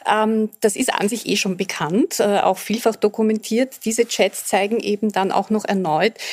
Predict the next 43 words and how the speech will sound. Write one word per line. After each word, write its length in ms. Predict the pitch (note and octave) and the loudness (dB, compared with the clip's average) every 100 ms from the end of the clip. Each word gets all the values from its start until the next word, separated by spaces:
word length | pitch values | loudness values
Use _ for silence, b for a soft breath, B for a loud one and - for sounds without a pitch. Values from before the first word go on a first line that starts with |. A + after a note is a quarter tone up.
| B | B
mit 160 | - G#3 | -4 0
was 240 | F3 G3+ | 0 0
für 160 | - A#3+ | 0 0
einem, 580 | G#3 G3 A3 A3 G#3+ - - | 2 2 2 0 -2 -10 -4
also 120 | G3 | 2
in 100 | G3+ | 2
meinen 260 | F3 G#3 A3 | 4 2 2
Augen 240 | G3 G3+ | 0 -2
Zynismus, 960 | - G#3 B3 - - F3+ A#3+ - - - - | 0 0 0 -4 -6 -4 -4 -4 -6 -8 -2
äh, 120 | G3 | -2
hier 340 | G3 A3 - | 0 0 2
auch 320 | - G3+ - | 2 -2 -6
über 240 | - G#3 G#3 | -6 -2 -2
solche 300 | F#3+ G3 G#3+ | -2 -2 -4
Themen 340 | - G3 G3 | -4 -2 -2
gesprochen 500 | G#3 - - G#3+ G3+ | -4 -6 -4 -2 -4
wird 160 | F3+ F3+ | -4 -6
und 80 | F#3 | -6
wo 80 | |
man 140 | F#3 F#3+ | -4 -2
ganz 240 | F3 G3+ | -2 -2
klar 260 | - G#3 G#3 | -4 -2 -2
sieht, 320 | - G3+ A3 B B B B - | -2 -4 -4 B B B B -4
ähm, 380 | F#3+ G3 G3 G3+ B B B B | 0 0 0 -4 B B B B
es, 220 | G3+ - | -8 -6
es 160 | - - | -6 -2
geht 160 | G3+ | 0
eben 160 | A3+ G#3+ | 2 2
darum, 480 | G#3 G3+ G#3 A3+ G#3+ - | 0 2 0 0 -4 -8
äh, 360 | - F#3+ F#3+ G3 - | -2 0 0 -2 -6
quasi 240 | - G3+ A3 | -4 -2 -2
Signale 500 | A3 A3 - G#3+ B3+ | 0 2 2 2 0
zu 140 | B3 | -4
setzen, 420 | A#3+ A3+ - A#3 | 0 0 0 -6
Knaller 440 | - G#3+ - A3 B3 | -2 -2 0 0 -2
zu 120 | B3 | -6
setzen 520 | - G#3 - - A#3+ | -2 -2 -2 -4 -4
und 180 | G#3+ G3+ | -2 -2
das 160 | G3+ | -2
wird 160 | - A3 | 0 -2
zwischen 280 | - A#3 A#3 | -2 -2 0
den 120 | A3+ | 0
Ministerien 720 | A3 A3 - F#3+ G3+ A#3 A3 | 0 -2 -2 0 0 0 0